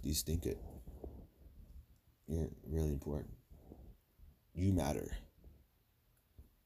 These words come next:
And everyone else comes second. You know, 'cause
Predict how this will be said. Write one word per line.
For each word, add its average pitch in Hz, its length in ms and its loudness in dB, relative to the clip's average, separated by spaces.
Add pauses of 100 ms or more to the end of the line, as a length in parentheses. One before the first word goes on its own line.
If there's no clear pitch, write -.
(420)
And 76 240 2 (180)
everyone 98 320 8
else 92 180 8
comes 80 240 2
second. - 320 2 (3750)
You 110 80 4
know, 113 60 4
'cause 110 260 0